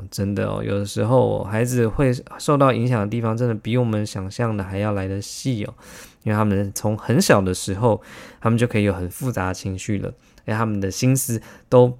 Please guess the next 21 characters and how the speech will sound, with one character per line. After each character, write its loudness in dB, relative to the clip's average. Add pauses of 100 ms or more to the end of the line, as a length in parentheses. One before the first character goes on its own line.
比 -2
我 0
们 0
想 -6
象 0
的 0
更 0
加 0
的 2
细 -4
腻。 -2 (640)
那 8
其 2
中 4
啊， 4
有 2
一 2
个 2
很 -2
重 0
要， 2